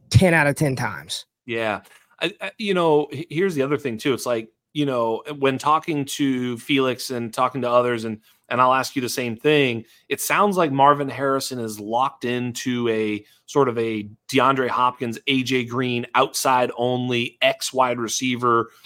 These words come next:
Speaker 2: route tree. Like, he's gonna be out there. Um, now, it's, I suppose it's possible they move him around, but it doesn't sound like that's what he's accustomed to doing. Whereas Malik Nabers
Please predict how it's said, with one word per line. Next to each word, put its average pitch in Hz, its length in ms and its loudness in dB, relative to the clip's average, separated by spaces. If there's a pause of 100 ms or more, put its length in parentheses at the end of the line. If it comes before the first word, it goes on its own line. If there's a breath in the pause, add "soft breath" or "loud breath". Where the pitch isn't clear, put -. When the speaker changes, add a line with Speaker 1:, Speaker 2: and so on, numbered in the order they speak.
(200 loud breath)
Speaker 2:
route 117 300 2
tree. 92 260 -10
Like, 101 220 -10
he's 160 280 -2
gonna 156 240 6
be 143 380 0
out 139 280 2
there. 139 360 2 (480 soft breath)
Um, 113 420 0
now, 160 200 2
it's, - 240 -8
I 113 80 -2
suppose 104 320 -10
it's 104 140 -12
possible 202 760 2
they 120 160 2
move 120 220 0
him 113 100 -2
around, 117 380 2
but 127 120 4
it 110 80 -6
doesn't 180 280 4
sound 180 280 0
like 160 160 -2
that's 147 260 -2
what 143 100 -2
he's 139 220 -2
accustomed 135 540 -6
to 117 60 -4
doing. 110 480 0 (320 soft breath)
Whereas 139 220 4
Malik 147 300 2
Nabers 139 640 0